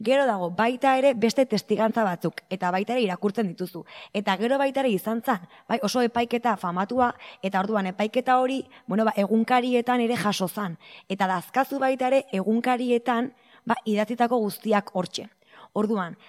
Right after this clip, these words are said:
astezea, e, oneri behintzat hola gertatu zait, astezea, eleberria, e, rollo, ba, e,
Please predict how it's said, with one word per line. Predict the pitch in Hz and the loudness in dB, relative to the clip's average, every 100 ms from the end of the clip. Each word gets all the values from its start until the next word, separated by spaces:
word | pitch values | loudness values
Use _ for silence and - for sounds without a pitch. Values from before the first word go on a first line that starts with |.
| - | -10
astezea, | - 214 - 254 - 294 226 180 - _ _ _ _ _ _ | -4 -4 -4 -6 -2 -2 -2 -4 -14 _ _ _ _ _ _
e, | 180 | -8
oneri | 190 180 214 233 | -2 0 2 2
behintzat | 226 214 196 | 2 0 -2
hola | 196 202 | 0 0
gertatu | 190 190 185 | -2 -4 -6
zait, | - 156 - | -10 -12 -8
astezea, | 190 - 226 - 269 226 - | -8 -4 -6 0 2 2 0
eleberria, | 185 196 220 247 269 226 170 - - - - | -4 -2 -2 -2 2 2 0 -12 -20 -20 -10
e, | 190 | -8
rollo, | - 190 185 180 175 175 - | -4 -4 -4 -4 -4 -4 -4
ba, | 190 185 180 - - | 0 2 2 -4 -10
e, | 170 160 160 | -8 -8 -10